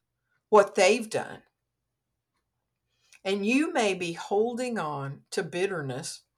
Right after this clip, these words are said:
as we talked last week about refusing to forgive, thinking that, "Well, they wronged me.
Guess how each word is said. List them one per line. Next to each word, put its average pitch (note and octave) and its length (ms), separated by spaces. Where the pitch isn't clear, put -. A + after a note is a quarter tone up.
as C#3+ 220
we D#3 120
talked F3 320
last A#3+ 360
week C#3+ 260
about D#3+ 260
refusing F#3 520
to E3+ 120
forgive, E3+ 600
thinking C#4 440
that, - 280
"Well, E3+ 500
they A#3+ 140
wronged F3 460
me. B3 340